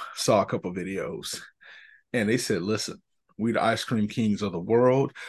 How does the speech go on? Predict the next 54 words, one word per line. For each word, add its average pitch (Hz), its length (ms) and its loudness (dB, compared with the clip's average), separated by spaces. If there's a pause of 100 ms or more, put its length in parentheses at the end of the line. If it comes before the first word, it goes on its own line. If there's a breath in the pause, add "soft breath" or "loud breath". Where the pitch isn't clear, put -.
(120)
We 151 160 8
want 185 240 6
Sister 120 320 0
Green 107 300 2
to 101 80 -2
pick - 260 -6
two 147 140 2
flavors 127 420 0
of - 140 -12
ice 117 220 4
cream. 117 320 0
We're 113 80 -2
gonna 107 180 0
combine 104 520 2
them 104 160 4
into 101 260 -4
one. 98 340 0
We're 101 80 -2
gonna 95 200 -4
put - 200 -6
it - 120 -6
everywhere. 82 500 -6 (300 loud breath)
We 160 140 10
even 175 140 4
gonna 143 160 8
talk 151 260 4
Trader 156 260 4
Joe's 127 360 4
into 107 220 -2
putting 123 300 0
it 117 180 -4
in 110 200 0
their 113 180 2
store, 90 320 -4
even 101 180 0
though 95 80 -2
they 98 100 0
sell 98 200 -2
their 90 180 -4
own 95 200 -2
brand 92 240 -4
of 87 80 -6
ice - 220 -4
cream. 92 260 -4
And 92 160 -4
y'all 101 220 0
know 95 140 -2 (180)
Trader 87 260 -2
Joe's 82 300 -6
is 87 100 -10
about 82 300 -4
that - 200 -8
too. - 180 -10 (920 loud breath)
Lastly, 110 560 4